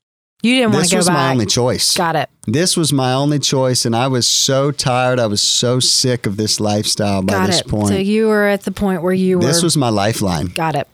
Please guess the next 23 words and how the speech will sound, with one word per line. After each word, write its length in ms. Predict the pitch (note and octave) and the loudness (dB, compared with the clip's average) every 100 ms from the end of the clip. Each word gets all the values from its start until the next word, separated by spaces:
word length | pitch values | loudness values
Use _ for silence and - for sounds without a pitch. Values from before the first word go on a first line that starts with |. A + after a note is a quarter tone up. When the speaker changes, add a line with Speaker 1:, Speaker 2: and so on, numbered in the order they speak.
| - | -8
Speaker 1:
Okay. 220 | F#3 E3+ | -4 -2
Speaker 2:
And 460 | G3+ G#3+ G#2+ G2+ F2 - - _ _ _ _ _ _ _ - | 0 0 0 0 -4 -10 -20 _ _ _ _ _ _ _ -6
so 300 | - C#3+ C3+ | -2 0 2
I 120 | C3+ | 2
began, 480 | C3+ C3+ D#3+ E3+ D#3+ | 2 2 2 2 2
uh, 280 | D3 C3 A#2+ A2+ A#2+ A#2 | 2 2 0 -4 -6 -2
going 320 | C3+ D#3 F3 | 0 2 0
through 200 | - E3 | 0 0
the 80 | F3 | 0
program. 640 | - C3 A#2 A2+ A2+ A2+ B2+ | 0 2 2 2 2 2 2
We 100 | B2 | 2
would 120 | B2+ | 2
have 180 | B2 - | 0 0
to 80 | |
get 120 | B2 B2+ | 0 0
up 140 | B2 | 0
every 240 | A#2 C3 | 0 2
morning 520 | C3 A#2+ A2+ A2 A#2 G#2+ | 2 2 2 2 2 0
and, 280 | F#2+ F#2+ - _ - | 0 -4 -8 _ -10
um, 360 | F#2 F2 F2 - - - - E2+ | -8 -6 -8 -12 -16 -18 -16 -8
read 380 | F2 G#2 A#2 | -2 0 2
our 120 | B2 C3+ | 0 2
Bibles. 520 | A2+ G2+ G2 A2+ | 2 0 0 0